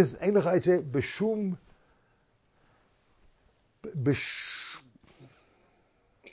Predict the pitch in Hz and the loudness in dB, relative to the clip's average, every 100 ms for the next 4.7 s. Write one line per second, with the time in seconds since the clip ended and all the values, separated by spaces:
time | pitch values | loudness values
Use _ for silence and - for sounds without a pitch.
0 | - - - _ _ - _ _ - - | -20 -20 -20 _ _ -20 _ _ -20 -4
1 | 165 185 156 135 - 180 - 143 143 107 | 2 2 2 -2 -2 -4 -2 2 2 2
2 | - - - - - 113 120 147 135 131 | -2 -10 -12 -14 -16 -10 -6 -2 -2 -2
3 | 123 110 123 117 98 101 117 120 113 120 | -2 -2 0 0 0 0 0 0 0 2
4 | 117 - 110 113 113 87 | 2 0 -6 -6 -6 -8